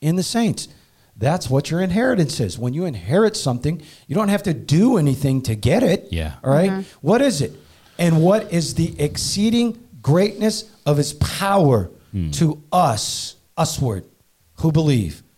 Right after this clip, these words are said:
Speaker 1: according to the working of his mighty power."
Speaker 2: Yeah.
Speaker 1: And so there, it's saying that we have this empow-, this power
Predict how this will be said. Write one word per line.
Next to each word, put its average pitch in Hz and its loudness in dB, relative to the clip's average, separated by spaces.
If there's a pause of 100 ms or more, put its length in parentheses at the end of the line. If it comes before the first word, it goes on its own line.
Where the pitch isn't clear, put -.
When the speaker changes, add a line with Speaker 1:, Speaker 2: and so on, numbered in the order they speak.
(260)
Speaker 1:
according 202 2
to 202 -2
the 185 2
working 180 2
of 143 2
his 131 -2
mighty 147 0
power." 85 -8 (140)
Speaker 2:
Yeah. 92 -2 (140)
Speaker 1:
And 156 -6
so 190 -2
there, 180 0
it's 170 -4
saying 220 -2
that 180 0
we 196 0
have 190 2 (320)
this 175 -6
empow-, 190 0
this 156 0
power 160 0